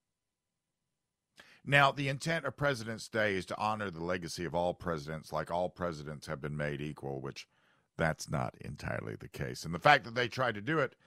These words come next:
on, uh, on Washington's birthday is interesting to me because it, it marginalizes his unparalleled accomplishments. When wa-, during the Revolutionary War,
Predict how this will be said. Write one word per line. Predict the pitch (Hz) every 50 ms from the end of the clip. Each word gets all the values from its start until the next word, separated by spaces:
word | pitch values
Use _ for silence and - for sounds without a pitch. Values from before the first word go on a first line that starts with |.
| - - - - _ -
on, | - 113 117 117 113 110
uh, | 104 98 95 92 87 87 -
on | - 95 95 95
Washington's | 95 123 156 180 156 - 127 123 107 90
birthday | 85 87 98 95 85 - - 90 87 85 85
is | 67 78 87 82 104
interesting | 101 92 - 98 82 - 90 82 73
to | 71
me | 69 67 50 50 - - _ _ _ _ _ _ _ _ _ _ _ _ _ _ _ _ _ _ _ _ _ _ _ _ -
because | - 110 110 147 139 123
it, | 139 113 92 - -
it | - 123 107
marginalizes | 113 117 120 139 147 139 117 120 113 107 104 101 101 101 90 82 92 85 78 -
his | - 110 107 92 - - -
unparalleled | 110 107 98 82 - 98 107 107 98 92 90 87 85 80 73
accomplishments. | 71 - 98 90 90 - 73 - - - 50 - _ - - - - - _ _ _ _ _ _ _ _ _ _ _ _ _ _ _ _ _ _ _ _ _ _ _ _ _ _ _ _ _ _ _ _ - - _ - - _ _ _ _ -
When | 110 123 127 123
wa-, | 113 131 160 180 - -
during | 110 113 160 190 190
the | 165
Revolutionary | 147 165 185 196 180 175 185 165 - - 151 147 135 123
War, | 123 143 160 147 101 73 -